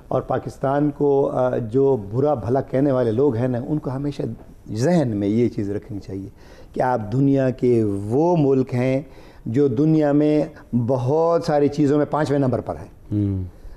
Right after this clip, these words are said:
Speaker 1: यानी आप पॉपुलेशन में भी तकरीबन पाँचवें छठे नंबर पर हैं, आप राइस की प्रोडक्शन में भी पाँचवें छठे नंबर पर हैं, व्हीट क्रॉप में भी पाँचवें छठे नंबर पर हैं, और आप लेबर फोर्स में भी आप कोई, अ, चौथे पाँचवें नंबर पर हैं।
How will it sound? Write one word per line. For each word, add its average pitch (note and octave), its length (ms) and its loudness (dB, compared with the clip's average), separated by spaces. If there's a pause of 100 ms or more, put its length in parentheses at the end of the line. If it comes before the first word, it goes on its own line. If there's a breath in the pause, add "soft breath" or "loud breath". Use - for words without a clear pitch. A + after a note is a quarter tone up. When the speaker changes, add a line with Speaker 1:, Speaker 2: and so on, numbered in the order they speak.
(200 soft breath)
Speaker 1:
यानी D3+ 340 2
आप D#3 300 -2
पॉपुलेशन C#3+ 440 2
में D#3 140 4
भी D#3 80 4
तकरीबन D3+ 400 0
पाँचवें D#3 260 0
छठे D3+ 220 0
नंबर D3+ 240 2
पर C#3+ 180 0
हैं, D3+ 220 -2 (400 loud breath)
आप C#3+ 380 -4
राइस C#3 420 2
की D#3+ 100 0
प्रोडक्शन D3 340 2
में D3 80 2
भी D3+ 80 4
पाँचवें D3+ 360 0
छठे D3 180 2
नंबर D3+ 240 4
पर C#3+ 180 -2
हैं, D3 240 0 (320 loud breath)
व्हीट C3 440 0
क्रॉप D3 220 2
में D#3 120 4
भी D3 60 4
पाँचवें D3 340 0
छठे C#3+ 280 0
नंबर D3 240 2
पर D3 180 0
हैं, D3 260 0 (380 loud breath)
और D#3 160 0
आप D3 240 -2
लेबर D3 280 4
फोर्स D3 340 0
में D#3 160 2
भी D#3+ 120 4
आप D3 300 0
कोई, D3+ 200 4
अ, D3 180 4
चौथे D3 380 0
पाँचवें D3 360 0
नंबर D3 280 2
पर C#3+ 180 0
हैं। D3 240 0